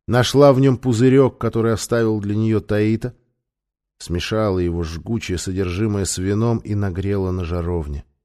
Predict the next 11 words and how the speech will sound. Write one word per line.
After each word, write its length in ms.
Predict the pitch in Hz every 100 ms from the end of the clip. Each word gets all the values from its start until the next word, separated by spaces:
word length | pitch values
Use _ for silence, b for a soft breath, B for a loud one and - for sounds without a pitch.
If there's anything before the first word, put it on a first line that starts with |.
| _ _ _
как 200 | - -
научил 460 | 87 87 - 85 80
ее 160 | 80
маг. 360 | 80 76 - _ _ _ _ _ _ _ _ _ _ _
Когда 240 | 76 95 110
Мерикара 440 | 110 107 113 104
поднесла 460 | 90 87 98 - 107
кубок 420 | - 117 98 87
к 60 | 90
губам 320 | 95 104 101
Мерина, 480 | 104 117 95 78